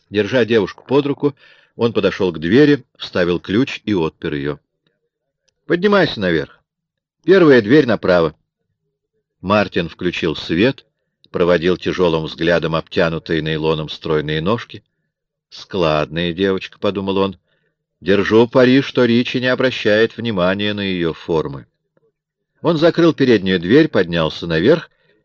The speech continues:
и вошёл в гостиную. «Хорошая у тебя маскировка», —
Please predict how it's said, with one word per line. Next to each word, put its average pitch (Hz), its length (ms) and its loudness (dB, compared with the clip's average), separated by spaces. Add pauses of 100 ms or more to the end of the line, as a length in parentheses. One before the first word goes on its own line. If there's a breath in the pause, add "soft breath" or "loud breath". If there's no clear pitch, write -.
(120)
и 80 80 -4
вошёл 78 320 -2
в 127 80 -8
гостиную. 80 640 -6 (1300)
«Хорошая 139 560 -2
у 180 60 0
тебя 143 320 0
маскировка», — 151 840 -2